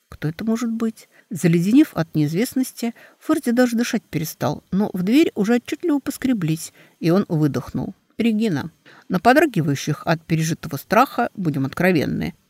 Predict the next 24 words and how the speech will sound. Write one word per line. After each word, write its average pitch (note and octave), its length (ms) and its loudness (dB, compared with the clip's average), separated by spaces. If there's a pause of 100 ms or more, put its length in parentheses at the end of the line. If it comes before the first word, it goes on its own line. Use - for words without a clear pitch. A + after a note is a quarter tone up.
(240)
Ферди D#4 400 4
подошёл G#3+ 440 0
к G#3 80 0
двери D#3 520 4 (120)
и D#3 60 2
открыл C#3+ 440 0
её. D3 340 -8 (360)
Поняв, A3+ 400 6 (220)
что - 340 2
хочется - 460 0
ещё D3+ 220 -2
немного D#3+ 340 4
посидеть - 440 -2
на D#3 80 0
постели, F#3 600 2 (240)
вернулся C4+ 540 4
и - 280 0
с - 100 -6
облегчением E3+ 580 0
сел. - 400 -6 (280)
Свалился - 640 0 (300)
и - 60 -8
снова D#3 340 -2
замер. F3 400 -2